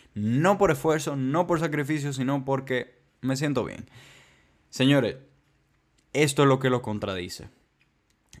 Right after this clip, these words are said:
Entren por la puerta estrecha. Cuando Jesús habla de entrar por la puerta estrecha, Él te dice, "Sacrifícate, métete". También puede haber simbolismo aquí, ojo, pero, eh,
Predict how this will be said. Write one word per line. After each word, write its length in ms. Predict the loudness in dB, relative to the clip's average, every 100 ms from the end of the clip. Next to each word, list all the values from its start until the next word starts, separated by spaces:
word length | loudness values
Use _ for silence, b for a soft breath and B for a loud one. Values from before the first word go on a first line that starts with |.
| _
Entren 480 | 0 0 2 2 2
por 140 | 0
la 160 | 0 0
puerta 300 | -2 -4 -6
estrecha. 480 | -6 -6 -6 -8 -4
Cuando 220 | 0 2
Jesús 240 | 0 0
habla 240 | 0 2 2
de 60 |
entrar 460 | 0 0 2 2 0
por 160 | -4 -2
la 160 | -2
puerta 320 | 0 -2 -2 -6
estrecha, 460 | -4 -2 -2 -2
Él 100 | -6
te 60 | -4
dice, 240 | -4 -4
"Sacrifícate, 1120 | -6 -6 -4 -8 -8 -8 -6 -4 -6 -10 -16 -20 b b
métete". 800 | 0 2 4 4 2 -8 -16 -20 b b b _
También 280 | -4 -2 0
puede 160 | 0
haber 220 | 0 -2 -4
simbolismo 640 | -8 -8 -8 -8 -8 -12
aquí, 280 | -10 -8 -4
ojo, 300 | -2 -4 -10 B B B
pero, 420 | 2 4 4 2 -2
eh, 880 | 0 0 2 0 -2 -6 -8 -14